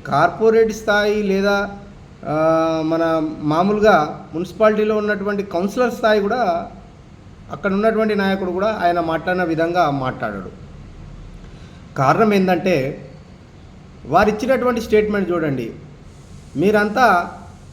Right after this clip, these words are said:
మార్వాడీస్ go back అంటున్నారు, మేము కూడా మరొక ఉద్యమం తీసుకుంటాం, రోహింగ్యాస్ go back" అని చెప్పేసి మేము స్టేట్మెంట్ ఇస్తామని చెప్పేసి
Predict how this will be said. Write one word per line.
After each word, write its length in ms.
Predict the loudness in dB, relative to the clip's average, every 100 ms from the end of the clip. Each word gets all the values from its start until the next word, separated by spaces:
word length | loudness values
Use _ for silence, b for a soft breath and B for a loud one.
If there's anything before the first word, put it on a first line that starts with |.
| -20 -20 -20 -20 -20 -20 -20 -8
మార్వాడీస్ 580 | 0 2 4 2 0 2
go 140 | 4
back 260 | 6 4 2 0
అంటున్నారు, 600 | -4 -2 0 0 -2 -8 -18 -20 -20 -20 -20 -6
మేము 320 | 0 2 4
కూడా 140 | 4 2
మరొక 280 | 2 0 0
ఉద్యమం 380 | 0 0 0
తీసుకుంటాం, 580 | -2 -4 -6 -2 -2 -4 -8 -18 -20 -20 -20 -20 -20 -12 0
రోహింగ్యాస్ 520 | 2 4 4 2 2
go 160 | 2
back" 280 | 4 2 0
అని 140 | -2 -4
చెప్పేసి 340 | -4 -4 -2
మేము 380 | -4 -2 -4 -6
స్టేట్మెంట్ 560 | -6 -6 -4 -6 -6
ఇస్తామని 460 | -6 -2 -2 0 -2
చెప్పేసి 640 | -4 -4 -6 -4 -4 -6